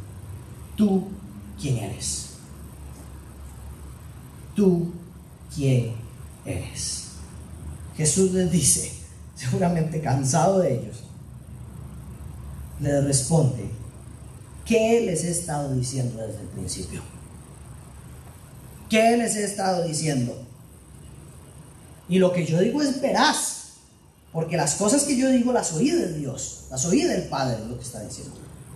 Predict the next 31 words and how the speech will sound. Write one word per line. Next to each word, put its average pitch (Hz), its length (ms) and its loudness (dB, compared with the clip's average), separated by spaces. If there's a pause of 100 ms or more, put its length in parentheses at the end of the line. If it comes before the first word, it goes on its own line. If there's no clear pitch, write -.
(400)
Versículo 185 380 6
veintisiete, 185 680 2 (220)
"Ellos 156 320 2
no 175 300 6
comprendían 151 680 4
que - 80 -4
les 117 160 -2
hablaba 101 340 -6
del 92 120 -10
Padre". 92 340 -8
Una 165 220 4
vez 156 120 2
más, 190 340 2 (500)
no - 80 -2
entendieron. - 460 -6 (1700)
Y 151 80 -2
Jesús 220 520 4
aquí 196 240 0
declara 165 500 2
algo 143 220 0
fuerte 131 400 0
una 123 140 0
vez 190 100 2
más: - 420 -4 (840)
"Cuando 147 220 -2
ustedes 214 540 2
levanten 156 520 2
al 127 120 2
Hijo - 180 2
del 123 140 2
Hombre, 92 320 -4